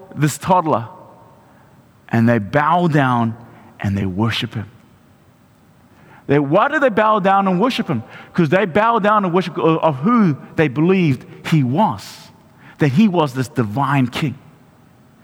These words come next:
And they came and they bowed before him. They, they bowed the knee before the King of Kings. And they dropped to the knees and they worshiped him.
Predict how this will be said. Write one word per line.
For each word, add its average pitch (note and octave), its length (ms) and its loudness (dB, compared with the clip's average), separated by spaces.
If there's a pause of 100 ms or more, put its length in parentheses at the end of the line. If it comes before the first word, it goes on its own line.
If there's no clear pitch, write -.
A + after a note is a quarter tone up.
(180)
And C#3+ 140 0
they C3 40 0
came F#3+ 380 2
and D#3+ 60 4
they C#3 60 2
bowed G3 560 0 (300)
before F3 280 0
him. E3 80 4
They, D3 100 2
they C#3+ 460 -2
bowed G3+ 560 2
the F3+ 100 2
knee G#3+ 480 4 (460)
before E3+ 320 2
the D3 80 2
King A3+ 480 0 (360)
of D#3 240 0
Kings. D3 600 -2 (2750)
And - 680 -20
they A#2 120 0
dropped D#3 320 -4
to F#3 80 -2
the E3+ 120 2
knees A2 520 0 (640)
and G2 180 -4
they G2+ 80 -2
worshiped G2+ 460 -4
him. - 160 -12